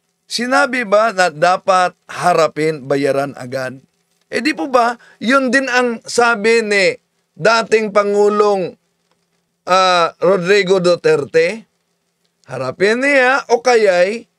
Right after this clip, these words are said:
mahuhuli siya. Di po ba? Ibig ba sabihin, binayaran na si dating Pangulong Duterte? Di po ba, yun din ang pahayag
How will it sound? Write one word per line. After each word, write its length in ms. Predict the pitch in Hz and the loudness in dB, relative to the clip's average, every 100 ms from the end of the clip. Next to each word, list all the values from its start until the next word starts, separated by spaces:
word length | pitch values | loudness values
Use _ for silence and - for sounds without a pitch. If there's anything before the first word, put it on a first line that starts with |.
| _ _ _ _ _ | _ _ _ _ _
mahuhuli 840 | - 214 247 196 156 139 135 143 180 | -10 -6 -4 -2 0 0 0 -2 -6
siya. 480 | 185 320 294 190 127 _ _ _ _ _ | -2 0 2 0 -6 _ _ _ _ _
Di 160 | - 202 | -14 -4
po 160 | 226 | -2
ba? 240 | 202 208 254 - _ _ | 2 2 0 -6 _ _
Ibig 280 | 139 180 | -4 -2
ba 160 | 175 185 | 0 0
sabihin, 640 | 180 180 185 196 240 240 - _ _ _ | -2 0 0 2 0 -2 -10 _ _ _
binayaran 760 | 143 156 147 143 143 143 143 | -10 -6 -4 -4 -4 -2 -4
na 340 | 143 151 165 160 | -2 -6 -6 -8
si 300 | - - 143 - _ | -12 -10 -8 -10 _
dating 400 | - 156 156 156 | -4 -2 0 -4
Pangulong 640 | 151 151 147 143 139 139 139 | -6 -6 -4 -4 -4 -8 -6
Duterte? 800 | 143 151 139 127 185 220 220 - _ _ _ _ _ _ _ _ _ | -6 -2 -4 -4 -4 -4 -4 -10 _ _ _ _ _ _ _ _ _
Di 160 | 190 | -4
po 120 | 285 | -4
ba, 240 | 320 339 330 - | 0 0 -2 -6
yun 400 | 208 254 294 269 | -4 0 0 0
din 240 | 247 311 285 | 0 0 0
ang 260 | 247 254 | -2 -2
pahayag 720 | 233 240 226 254 226 170 180 | 0 0 2 2 2 2 0